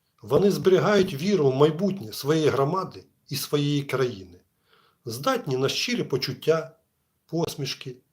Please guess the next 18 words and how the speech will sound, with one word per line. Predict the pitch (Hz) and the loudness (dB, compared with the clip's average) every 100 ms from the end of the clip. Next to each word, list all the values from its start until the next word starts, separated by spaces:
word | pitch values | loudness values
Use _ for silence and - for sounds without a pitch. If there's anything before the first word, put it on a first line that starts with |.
| _ _ | _ _
і | 160 | -2
навіть | 156 156 151 | 2 2 0
жарти. | 101 101 90 - - - _ _ _ _ _ _ _ _ | -4 -6 -8 -16 -20 -20 _ _ _ _ _ _ _ _
Вони | 113 151 185 | -2 0 0
справжні. | - 117 104 - 87 92 _ _ _ _ _ | -2 -6 -6 -10 -18 -20 _ _ _ _ _
Такий | 139 139 262 | -4 -2 -2
народ | 151 110 98 - _ _ _ _ _ _ _ - | -2 -2 -6 -16 _ _ _ _ _ _ _ -8
ніхто | 156 208 - 101 | -6 -6 -6 -6
не | |
переможе. | 95 101 98 90 87 95 - _ _ _ _ _ _ _ _ _ _ _ _ _ | -8 -10 -10 -12 -16 -20 -20 _ _ _ _ _ _ _ _ _ _ _ _ _
Хотінь — | - 143 233 220 185 - _ _ _ _ | -4 -2 0 -2 -4 -12 _ _ _ _
фортеця | 135 123 147 131 135 | 0 2 4 4 4
України | 127 123 127 120 98 85 82 _ _ _ _ _ _ | 0 0 -2 -2 -6 -14 -20 _ _ _ _ _ _
і | 160 | 8
оберіг | 147 135 143 151 - - | 8 8 2 0 -8 -14
всіх | - - - | -12 -10 -4
наших | 151 147 160 - | -2 -2 -4 -8
мрій. | 110 101 92 - | -8 -8 -14 -20